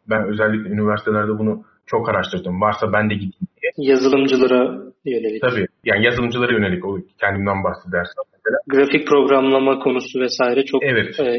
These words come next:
Speaker 2: işlenmiyor hatta bile yani.
Speaker 1: Evet, işlenmiyor. Yani bu sektöre girmek isteyen birisi nereden başlayacağını bilmiyor. Zaten bizim en büyük dezavantajımız da o. Yurt dışındaki çocuklara bakıyorum. Çocuk yirmi dört yaşında Cherno,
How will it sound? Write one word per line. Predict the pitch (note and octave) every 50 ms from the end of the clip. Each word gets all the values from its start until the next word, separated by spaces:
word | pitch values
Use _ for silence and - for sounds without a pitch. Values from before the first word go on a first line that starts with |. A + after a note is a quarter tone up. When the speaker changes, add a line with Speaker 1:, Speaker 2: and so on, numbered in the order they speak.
| A#2+ D#3+
Speaker 2:
işlenmiyor | - - - C#3+ C3 B2+ A#2+ A2+ G#2+ A2
hatta | A2 - A#2+ A2 G#2+ A2
bile | A2 A2
yani. | A2 A2 A2 A2 A2 A#2 _ A#2+ A#2 A#2
Speaker 1:
Evet, | C3 B2 A2 G#2 - -
işlenmiyor. | A#2+ G#2+ - - A#2+ A2 G#2+ G2+ F#2+ F2 F2
Yani | A2 A2+ A2+ A#2 A#2 A#2 - - -
bu | B2 C#3+
sektöre | - - E3+ D#3+ - - D#3+ D#3+
girmek | C#3+ C#3 D3 D3+ D3+ D#3
isteyen | - - D3 C#3+ D3 D3
birisi | C#3+ C#3 C#3+ - - D#3+
nereden | D3 C3+ C3 B2 A#2+ A#2+ C3 C#3+ C#3+ D3 C#3 C3+ C3+
başlayacağını | C3 B2+ - B2+ B2 C3 C3+ C#3+ C3+
bilmiyor. | A2 G2+ F#2+ F#2
Zaten | F#2 A#2 A#2 A#2 C3+ B2+ A#2+
bizim | A#2+ B2+ C3+ C3 C3 C3 - - _
en | B2 B2 B2 B2
büyük | A#2+ B2
dezavantajımız | A#2+ A#2 A#2 B2 A#2 A#2 A2+ A#2 A2+ A2+ A#2+ B2 A#2 -
da | B2 A#2
o. | G2 E2+ - - _ _ _ _ _
Yurt | B2+ B2 C3 B2+ C3+
dışındaki | - - C#3 C3 C3 - - C3+ C3 C3 B2+
çocuklara | - A#2+ A#2 A#2 A#2 - C3 C#3 C3
bakıyorum. | A2+ F#2+ - - F#2+ A2+ D3 D#3+ -
Çocuk | - A#2+ B2 C#3 - -
yirmi | C3 B2+ C3+ C#3 C3
dört | C#3+ C#3 C#3
yaşında | A#2 G#2+ - G2+ F#2+ G#2+ B2 C#3+ D3 C#3 D3 - - _ -
Cherno, | - A#2 A2 G#2+ G#2 F#2+ F2+ -